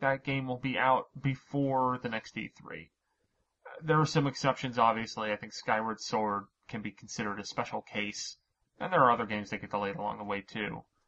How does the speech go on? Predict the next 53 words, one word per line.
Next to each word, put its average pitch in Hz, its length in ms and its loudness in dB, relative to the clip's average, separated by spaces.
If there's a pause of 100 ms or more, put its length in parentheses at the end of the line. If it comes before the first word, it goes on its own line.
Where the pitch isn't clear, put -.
(180)
But 120 160 0
generally, 135 460 4
that's 113 340 0
the 117 140 -6
rule 110 380 -6
that 110 120 -14
they 104 120 -4
follow. 107 540 0
And 113 100 -10
the 117 40 -8
fact 127 300 0
that 104 100 0
Luigi's 131 360 0
Mansion 131 320 0
Two 180 480 -4 (640)
isn't 156 360 4
coming 131 300 -2
out, 185 340 4 (460)
um, 123 420 0
when 131 120 0
you 131 100 2
look 139 140 4
at 139 60 2
all 143 140 10
those 160 160 4
other 165 160 4
games 156 280 2
that 151 80 -6
were 143 80 -8
shown 143 240 0
in 135 60 0
playable 135 300 2
form 131 240 0
at 127 80 -4
E 127 80 0
three, 120 460 -4 (460)
Kid 156 180 6
Icarus 151 320 2
was 135 140 -2
the 135 60 2
last 127 280 2
one 120 140 2
out. 98 260 0 (160)
And, 113 280 -4
you 113 100 -6
know, - 300 -4
Super - 260 -16
Mario 104 280 0
three 113 200 -8
D 123 140 -4
Land, 117 520 -4 (200)
Star 101 320 0
Fox, 104 720 2